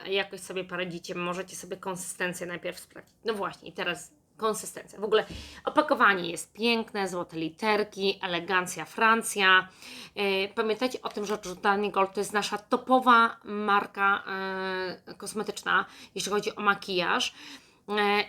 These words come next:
i, e, to jest najbardziej elegancka, najbardziej luksusowa i najdroższa również seria, ale najdroższa wcale nie oznacza, że ona jest bardzo droga, ponieważ jakością nasze produkty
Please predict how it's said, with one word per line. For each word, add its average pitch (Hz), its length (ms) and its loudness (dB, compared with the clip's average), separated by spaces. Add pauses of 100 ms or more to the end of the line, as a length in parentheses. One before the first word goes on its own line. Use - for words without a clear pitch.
i, 214 420 2
e, 202 440 -2
to 247 140 0
jest 226 360 0
najbardziej 220 560 0
elegancka, 202 520 -2
najbardziej 190 440 0
luksusowa 185 520 -4
i - 160 -2
najdroższa 247 680 4
również 190 320 -2
seria, 190 600 0
ale 247 560 8 (1400)
najdroższa 233 640 6
wcale 226 340 0
nie 220 120 2
oznacza, 214 400 -2
że 202 80 -2
ona 214 160 2
jest 180 240 2
bardzo 185 320 2
droga, 170 300 -8
ponieważ 185 600 0 (680)
jakością 220 840 2 (220)
nasze 226 340 2
produkty 196 680 0